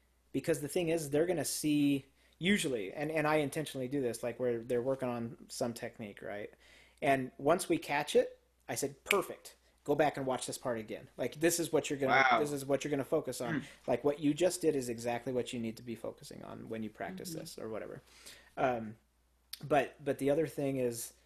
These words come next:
Speaker 1: I've had students as they're getting close to juries, right?
Speaker 3: Mm-hmm.
Speaker 1: And they're, you know, and they're like, "Oh, I just, I'm just not getting any better." I said, "Here,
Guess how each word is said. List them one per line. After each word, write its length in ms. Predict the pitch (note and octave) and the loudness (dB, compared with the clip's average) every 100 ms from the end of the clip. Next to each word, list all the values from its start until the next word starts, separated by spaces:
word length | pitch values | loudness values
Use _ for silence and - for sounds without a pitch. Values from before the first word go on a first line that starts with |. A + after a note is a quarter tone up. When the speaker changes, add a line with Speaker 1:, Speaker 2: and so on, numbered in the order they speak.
| _ _ _ _ _ _ | _ _ _ _ _ _
Speaker 1:
I've 140 | C3 C3+ | -6 -2
had 200 | C#3+ - | -2 -2
students 360 | - D#3+ - | -2 -2 -2
as 80 | B2 | -4
they're 100 | B2 | -4
getting 180 | B2+ B2 | -4 -6
close 280 | - C3 - | -8 -8 -8
to 100 | A2+ | -12
juries, 720 | A#2+ B2+ F#3 A#2+ - - - _ | -10 -6 -4 -4 -8 -16 -18 _
right? 320 | - A2+ A2+ - _ _ _ G3 | -8 -6 -6 -8 _ _ _ -10
Speaker 3:
Mm-hmm. 260 | F#3 F3+ | -8 -4
Speaker 1:
And 140 | E3+ A#2+ | -4 -2
they're, 240 | A#2 A#2 - _ | -2 -4 -8 _
you 140 | C#3+ | -6
know, 100 | B2+ | -4
and 100 | B2 | -4
they're 120 | A#2+ A2+ | -4 -6
like, 160 | A2+ - | -8 -10
"Oh, 60 | - | -10
I 80 | B2+ - | -10 -10
just, 160 | - A2 | -10 -12
I'm 80 | A#2+ | -10
just 180 | C3+ - | -10 -8
not 120 | - | -8
getting 180 | G#2+ A2 | -8 -8
any 140 | A2 | -8
better." 220 | A2 C3 B2 | -6 -4 -4
I 80 | B2+ | -4
said, 200 | D#3 C#3 | -8 -6
"Here, 240 | D#4 | -6